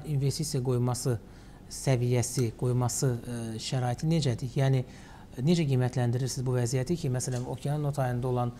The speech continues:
şirkətlər, söhbət iri şirkətlərdən getmir, elə, məsələn, beynəlxalq s-, səviyyədə investisiya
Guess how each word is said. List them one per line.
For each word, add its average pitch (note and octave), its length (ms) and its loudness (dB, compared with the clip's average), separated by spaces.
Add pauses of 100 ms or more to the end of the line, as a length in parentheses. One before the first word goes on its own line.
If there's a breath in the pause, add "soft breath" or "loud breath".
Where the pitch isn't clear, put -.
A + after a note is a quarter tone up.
(340 loud breath)
şirkətlər, C#3 680 -2
söhbət D3 320 0
iri C#3+ 140 2
şirkətlərdən C3 640 0
getmir, E3 320 0
elə, C#3+ 160 2 (420 loud breath)
məsələn, B2+ 380 -2 (560)
beynəlxalq C3+ 500 0
s-, A#2 160 -4 (160)
səviyyədə C3 460 0
investisiya B2+ 500 -2